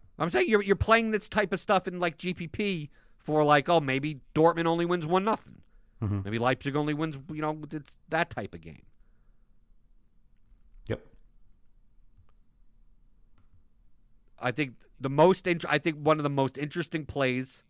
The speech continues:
Speaker 1: on the board, I think you may have pointed it out in your article. Sixty-two hundred.
Speaker 2: Yeah. I was just about to bring him up.
Speaker 1: Cunha?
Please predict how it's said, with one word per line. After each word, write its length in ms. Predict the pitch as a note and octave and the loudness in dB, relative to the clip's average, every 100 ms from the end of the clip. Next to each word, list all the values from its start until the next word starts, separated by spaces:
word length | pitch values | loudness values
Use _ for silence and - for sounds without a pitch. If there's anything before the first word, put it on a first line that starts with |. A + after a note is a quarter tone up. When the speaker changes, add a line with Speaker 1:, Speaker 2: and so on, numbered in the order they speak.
| _ _ - - _ - - - - _ _ _ _ - - - - - - - - | _ _ -20 -20 _ -20 -20 -20 -20 _ _ _ _ -20 -20 -20 -20 -20 -20 -20 -12
Speaker 1:
on 100 | A2 | -8
the 80 | |
board, 480 | G2 B2+ G#2+ E2 E2+ - - - _ _ _ _ _ _ _ _ - - | -4 -2 -2 -6 -12 -20 -20 -20 _ _ _ _ _ _ _ _ -20 -14
I 80 | G2 | -12
think 200 | A2 G2+ | -10 -8
you 100 | B2+ | -6
may 160 | B2+ | -4
have 120 | B2 - | -4 -6
pointed 440 | A#2+ A2+ A#2 G#2+ | -8 -6 -6 -6
it 120 | A2 - - | -8 -10 -8
out 220 | G#2+ G#2 | -6 -6
in 200 | G2+ G2+ | -8 -12
your 220 | F#2+ G2 G2+ | -10 -6 -4
article. 460 | G#2 D#2 C#2 D2+ _ _ _ _ _ _ _ _ _ _ _ _ _ _ _ _ _ _ _ _ _ _ _ _ _ | -6 -8 -20 -20 _ _ _ _ _ _ _ _ _ _ _ _ _ _ _ _ _ _ _ _ _ _ _ _ _
Sixty-two 560 | - C3 - C#3+ D#3+ C#3+ | -10 -10 -8 -6 -4 0
hundred. 460 | C3+ G2+ F2+ G2+ _ _ _ - | -2 -2 -10 -12 _ _ _ -10
Speaker 2:
Yeah. 580 | E2 G2+ B2+ C#3+ C#3 E2+ - - | -6 -6 -6 -10 -10 -14 -16 -14
I 40 | |
was 80 | G2+ | -6
just 180 | G#2 A#2+ | -2 2
about 120 | A#2 | 2
to 60 | A2 | 2
bring 120 | A#2 | 2
him 60 | B2 | 0
up. 240 | B2+ - - - - - - - - - - - - - - - - - - - | -4 -10 -20 -20 -20 -20 -20 -20 -20 -20 -20 -20 -20 -20 -20 -20 -20 -20 -20 -12
Speaker 1:
Cunha? 380 | - B2+ D#3 | -2 0 0